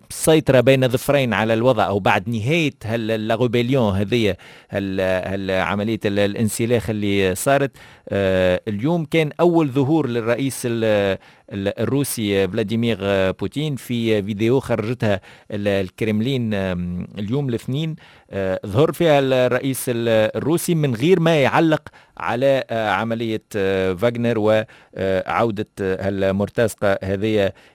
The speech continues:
إلى ال-، ال-، الثكنات ال-، العسكرية متاعها. الظهور متاع ال-،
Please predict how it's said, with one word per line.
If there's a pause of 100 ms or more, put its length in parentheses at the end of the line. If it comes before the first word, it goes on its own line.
(120)
إلى
ال-، (340)
ال-،
الثكنات
ال-،
العسكرية
متاعها. (300)
الظهور
متاع
ال-،